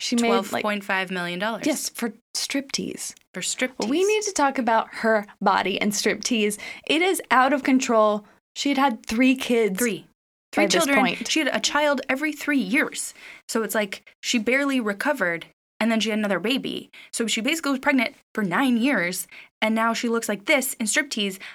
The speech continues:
Speaker 2: I, like, went down an emotional rabbit hole last night of just being like, "What in the actual F? How?"
Speaker 1: How?
Speaker 2: Good for her.
Speaker 1: She looks incredible.
Speaker 2: Incredible.
Speaker 1: While I was watching this, I decided I was going to dedicate my life to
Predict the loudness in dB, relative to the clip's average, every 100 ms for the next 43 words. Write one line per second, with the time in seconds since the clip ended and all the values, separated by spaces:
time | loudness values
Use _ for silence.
0 | -2 0 0 0 0 0 0 0 2 0
1 | -2 -2 -4 -4 -2 0 0 0 0 0
2 | -2 -2 -4 -4 -4 -6 -4 -4 -4 -6
3 | -10 _ -4 -4 0 0 0 -2 -6 -4
4 | -6 -6 -6 -6 -6 -8 -14 -18 _ -4
5 | -2 -2 -4 -10 _ _ -6 -2 -2 0
6 | 0 0 -4 _ -8 -6 -2 2 4 4
7 | 2 0 -4 0 2 2 4 4 4 4
8 | 4 4 2 -2 -4 2 4 6 4 2
9 | 0 2 0 0 0 -4 -12 -20 -6 2
10 | 2 2 0 0 2 0 0 0 0 -2
11 | -2 -2 0 0 -2 -2 0 0 -2 -4
12 | -2 0 0 -4